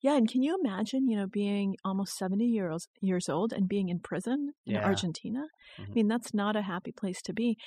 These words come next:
Speaker 1: And he would still, it's very funny because he, he could see it very clearly about other prisoners. He said things like, "Oh, they all think they're innocent,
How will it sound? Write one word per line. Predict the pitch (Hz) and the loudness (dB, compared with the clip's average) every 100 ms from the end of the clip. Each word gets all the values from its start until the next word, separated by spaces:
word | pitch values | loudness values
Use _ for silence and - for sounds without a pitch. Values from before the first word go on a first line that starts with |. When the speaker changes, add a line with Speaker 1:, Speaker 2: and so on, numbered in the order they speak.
| - - | -10 0
Speaker 1:
And | 202 | 2
he | 233 | 4
would | 247 | 2
still, | - - 262 226 - - | 0 0 2 2 -2 -6
it's | - - | -6 -2
very | 226 220 | 0 2
funny | 208 220 240 175 | 2 2 2 2
because | 180 202 175 175 - - - - _ _ | -4 -2 -2 -2 -6 -18 -20 -20 _ _
he, | - - 202 196 190 190 185 - | -8 -2 0 2 2 2 0 -4
he | - 226 | -6 2
could | 240 190 | 2 2
see | - 269 | -2 0
it | 269 | 0
very | 214 196 | 2 0
clearly | 190 214 202 196 | 0 0 0 2
about | 175 185 165 - | 0 0 0 -2
other | 180 175 | 0 -2
prisoners. | - 196 196 170 156 196 - | -2 -4 -2 -2 0 -2 -4
He | 196 | -2
said | - 190 | 0 0
things | - 180 185 | 0 0 0
like, | 170 - | 0 2
"Oh, | 180 | 4
they | 185 | 4
all | 175 175 | 4 2
think | 180 180 | 0 0
they're | 170 - | -2 0
innocent, | 175 175 170 143 | 0 0 -2 -4